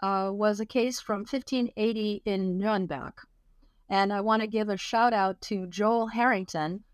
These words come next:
who provided me with a types-, with a, a transcript of that particular, that and one other Nuremberg case.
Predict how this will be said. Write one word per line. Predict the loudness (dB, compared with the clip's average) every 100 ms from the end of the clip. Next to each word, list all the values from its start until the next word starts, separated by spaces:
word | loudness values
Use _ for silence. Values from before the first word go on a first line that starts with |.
| _
who | -6
provided | -4 -2 2 2 0 -2
me | -2 -2 -4 _ _
with | 0 0 -2 _ -2
a | -2
types-, | 0 4 4 2 -18 -2
with | -2 0
a, | -4 -4 -6
a | -4 -6 -10
transcript | -2 0 0 -4 -4 -4
of | 0
that | 0 0
particular, | -6 -4 -2 0 0 0 -2 -8 _ _ -4
that | 2 4 2
and | -4 0
one | 0
other | 0 0 0
Nuremberg | 0 0 0 0 -2 -2
case. | 2 2 2 -10